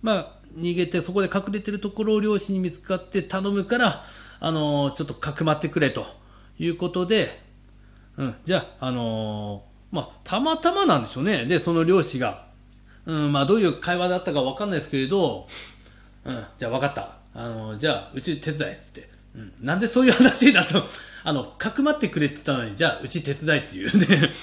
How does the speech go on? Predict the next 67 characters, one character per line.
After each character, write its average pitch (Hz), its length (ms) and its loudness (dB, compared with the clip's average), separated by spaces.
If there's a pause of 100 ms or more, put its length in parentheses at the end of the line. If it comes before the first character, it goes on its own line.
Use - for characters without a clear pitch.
(140)
<laughs> - 280 -16
う - 60 -2
ん、 120 100 2
な 147 100 4
ん 214 40 4
で 233 80 4
そ 240 140 2
う 247 40 2
い 240 60 2
う 240 60 6
あ 233 100 8
れ 233 100 4
に 233 60 2
な 240 100 2
っ 240 60 -6
た - 80 2
の 151 100 2
か 127 120 0
わ 120 120 2
か 143 100 -2
ん 143 40 2
な 127 80 0
い - 20 -2
で 107 60 -8
す - 80 -14
け 117 80 -6
れ 107 60 -6
ど、 101 340 -12 (260)
ま 208 260 -4
あ、 - 40 -16
そ 285 100 2
の 339 220 2
お 339 60 0
か 349 160 6
げ 339 100 2
で 330 140 0
ど 285 200 4
う 170 60 8
や 170 120 6
ら 143 160 2
も 127 320 -2
う、 117 40 -8
あ 120 60 -6
の 110 400 -10 (680)
ー、 - 20 -4
な、 254 140 -2
す - 160 2
ぐ 370 120 4
近 311 220 0
く 269 120 0
ま 185 140 4
で、 127 340 -2 (340)
ま 208 100 -2
あ、 170 60 -2
行 156 120 0
っ - 20 -14
た 220 120 0
み 214 120 -4
た 208 80 -2
い - 20 2
で 151 80 0
す - 60 -8
け 147 80 0
ど、 131 80 0
や 180 120 2
は 233 80 2
り 170 160 -2